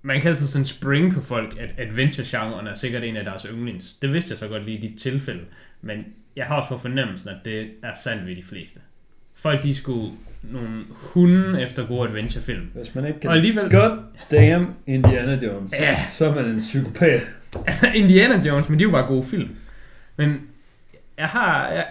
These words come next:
Speaker 1: jeg kunne faktisk næsten godt have det lidt som om, at Indiana Jones er sådan lidt negativ for genren.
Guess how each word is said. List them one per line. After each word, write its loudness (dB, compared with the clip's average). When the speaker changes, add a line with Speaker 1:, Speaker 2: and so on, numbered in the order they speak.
Speaker 1:
jeg -2
kunne -4
faktisk -4
næsten -4
godt 0
have 4
det -4
lidt -4
som 0
om, 2
at -2
Indiana 0
Jones -2
er -10
sådan -4
lidt -6
negativ -2
for -4
genren. -4